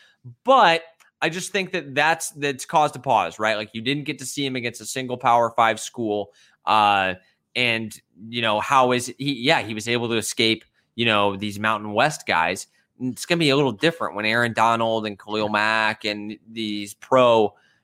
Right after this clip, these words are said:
pro guys are coming at you and landing on top of you. So those are my biggest concerns. But,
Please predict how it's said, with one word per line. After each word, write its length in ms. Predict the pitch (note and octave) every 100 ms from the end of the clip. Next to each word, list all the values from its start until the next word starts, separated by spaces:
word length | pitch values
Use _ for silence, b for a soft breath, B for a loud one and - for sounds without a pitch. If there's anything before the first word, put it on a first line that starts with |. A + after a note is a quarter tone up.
| _
pro 160 | - B2+
guys 260 | B2 A#2+
are 60 | A2
coming 240 | - G#2+
at 240 | A2+ C#3+ -
you 100 | G2+
and 80 | F#2+
landing 380 | A#2+ C3+ A#2+
on 160 | G2+ F#2
top 260 | G#2 F2+ E2+
of 80 |
you. 180 | F#2+ F2
So 420 | F2+ A2+ G2+ F#2+ b b b -
those 200 | D#3 F3
are 40 |
my 80 | D#3
biggest 280 | C#3 C#3 -
concerns. 460 | B2+ - C#3+ C#3
But, 360 | - E3 -